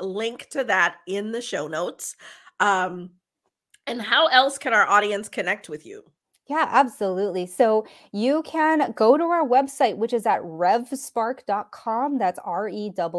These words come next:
Speaker 2: V S P A R K dot com. And if you wanna reach out to me, feel free to directly. I am always on email, and I am always available, Carly at revspark dot com, just my first name,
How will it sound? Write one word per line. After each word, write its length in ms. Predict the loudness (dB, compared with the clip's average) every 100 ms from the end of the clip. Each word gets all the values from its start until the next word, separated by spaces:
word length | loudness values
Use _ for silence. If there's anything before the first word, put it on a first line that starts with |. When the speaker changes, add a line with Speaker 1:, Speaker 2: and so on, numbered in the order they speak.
| -6 -6
Speaker 2:
V 300 | -4 -4 -2
S 260 | -4 -6 -10
P 200 | -10 -6
A 160 | -4
R 180 | -2 -4
K 360 | 0 2 2 2
dot 300 | 2 2 0
com. 400 | -4 0 2 0 -2 -16 _
And 120 | -6
if 140 | -4 -2
you 140 | -2
wanna 240 | 0 0 -2
reach 220 | -2 -2
out 180 | -2 -2
to 120 | 0
me, 260 | 0 0 -4
feel 300 | -6 -4 -4
free 300 | -4 -4 -4 -4
to 140 | -2
directly. 600 | 2 2 2 0 2 2
I 120 | 4
am 160 | 2 0
always 360 | 2 4 2 0
on 140 | -4
email, 360 | -4 -2 -2 -2
and 180 | -4
I 140 | -6 -6
am 120 | -6
always 320 | 0 2 2
available, 560 | 0 2 4 2 0 -4
Carly 460 | -2 0 2 0 0
at 200 | -4 -4
revspark 640 | 0 -2 -2 -4 -2 -2
dot 200 | -6 -6 -8
com, 320 | -6 -4 -2
just 260 | -4 -8 -6
my 140 | -6
first 320 | 0 -2 0
name, 240 | -4 -4